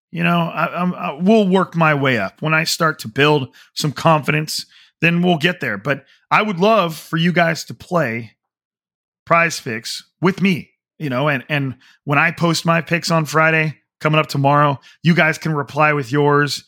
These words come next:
and we can, you know, talk a little shit on each other after the game to see who got what.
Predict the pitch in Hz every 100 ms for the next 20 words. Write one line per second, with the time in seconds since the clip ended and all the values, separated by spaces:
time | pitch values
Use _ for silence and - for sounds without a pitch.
0 | _ _ 143 151 160 156 143 - - 151
1 | 127 - 165 165 170 151 170 156 156 147
2 | 160 147 147 151 - 143 131 147 151 143
3 | - _ _ _ - - 165 147 147 151
4 | 139 135 143 147